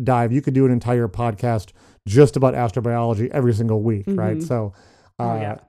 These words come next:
Speaker 1: if it fascinates you, check it. I'm sure there's an astrobiology podcast. I forgot to even look, but, um, yeah, it's, it's a super cool topic.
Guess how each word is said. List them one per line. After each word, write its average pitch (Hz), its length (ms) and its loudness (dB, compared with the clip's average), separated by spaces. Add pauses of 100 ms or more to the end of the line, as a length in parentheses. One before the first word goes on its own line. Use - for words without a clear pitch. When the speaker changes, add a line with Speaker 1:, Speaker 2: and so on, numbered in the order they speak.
(260)
Speaker 1:
if 123 140 -4
it 180 180 -4
fascinates 151 500 4
you, 131 300 4
check 135 200 4
it. 151 60 -2
I'm 143 140 0
sure 208 220 4
there's 196 160 0
an 190 40 0
astrobiology 143 640 -2
podcast. 120 480 -6
I 127 60 -6
forgot 127 300 -6
to 120 40 -4
even 117 220 -2
look, 101 200 -4
but, 113 200 -2 (480)
um, 107 340 -2 (540)
yeah, 104 160 -4 (300)
it's, 120 200 -6
it's - 160 -6
a 120 60 -2
super - 280 -4
cool 104 200 -4
topic. - 340 -14